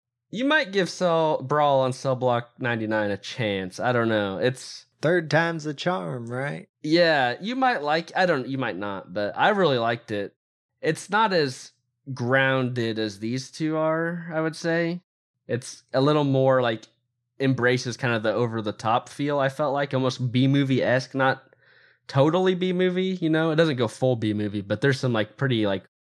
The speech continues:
Speaker 1: crazy stuff in that movie that you're just like, "Oh, wow, okay."
Speaker 2: I, you know, I would give it a chance, I think. Maybe that would be the one to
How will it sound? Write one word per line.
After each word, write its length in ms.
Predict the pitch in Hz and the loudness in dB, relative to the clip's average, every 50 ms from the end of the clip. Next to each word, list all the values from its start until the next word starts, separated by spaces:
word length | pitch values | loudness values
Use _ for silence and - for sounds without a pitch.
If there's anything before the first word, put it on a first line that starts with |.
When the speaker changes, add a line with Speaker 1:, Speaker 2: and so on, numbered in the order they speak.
| _ _ - | _ _ -8
Speaker 1:
crazy 480 | - - 127 123 123 127 120 104 107 104 | -2 2 4 4 4 4 2 0 -4 -8
stuff 360 | - - - 107 98 - - | -8 -6 -6 -6 -6 -6 -8
in 120 | 92 92 | -10 -8
that 160 | 92 82 60 | -8 -8 -8
movie 260 | 69 95 95 90 90 87 | -10 -10 -10 -10 -12 -12
that 100 | - - | -14 -14
you're 100 | 60 - | -16 -16
just 120 | - - | -16 -16
like, 140 | - - - | -18 -14 -12
"Oh, 180 | - 110 110 - | -10 -10 -10 -10
wow, 360 | - 90 85 82 73 - - - 95 | -8 -6 -6 -6 -6 -8 -10 -14 -16
okay." 380 | - - - - 69 92 107 _ _ _ _ _ _ _ _ _ - - | -14 -12 -12 -10 -10 -10 -12 _ _ _ _ _ _ _ _ _ -4 -2
Speaker 2:
I, 240 | 185 226 247 - - - - | -2 -2 -2 -6 -14 -12 -8
you 120 | 247 226 | -4 -2
know, 180 | 233 233 226 220 | 0 0 2 2
I 140 | 214 220 226 | 2 2 2
would 320 | 214 226 220 196 160 135 | 2 0 0 0 -2 -2
give 220 | 127 120 110 104 | -2 -2 -2 -4
it 120 | 107 107 107 | -6 -6 -8
a 60 | 107 | -10
chance, 520 | 107 - - 127 117 113 113 - - - - | -10 -6 -6 -4 -4 -4 -6 -10 -10 -8 -8
I 140 | 113 110 107 | -8 -8 -8
think. 340 | - - 120 113 113 - - _ _ _ _ _ - | -10 -10 -8 -8 -8 -10 -14 _ _ _ _ _ -12
Maybe 320 | - 175 165 185 196 202 185 | -4 0 2 4 6 6 6
that 260 | 151 160 156 160 147 | 4 4 4 4 2
would 180 | 139 131 117 113 | 0 -2 -4 -2
be 140 | 123 120 113 | -2 -2 -2
the 140 | 110 113 113 | -2 -4 -4
one 320 | 113 117 117 113 110 107 104 | -4 -4 -4 -4 -4 -6 -6
to 260 | 104 107 107 107 | -6 -6 -6 -8